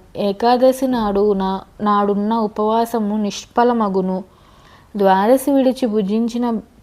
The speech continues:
భగవంతునకు భోజనం చేసిన దూర్వాసునకు కోపం వచ్చును. అదియునుగాక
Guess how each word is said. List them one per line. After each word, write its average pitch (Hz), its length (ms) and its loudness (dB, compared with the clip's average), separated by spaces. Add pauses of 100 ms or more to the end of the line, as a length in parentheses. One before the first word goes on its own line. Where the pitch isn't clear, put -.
భగవంతునకు 220 920 0
భోజనం 196 560 -2
చేసిన 226 480 0
దూర్వాసునకు 214 880 0
కోపం 202 560 -2
వచ్చును. 190 540 -4 (540)
అదియునుగాక 220 1200 0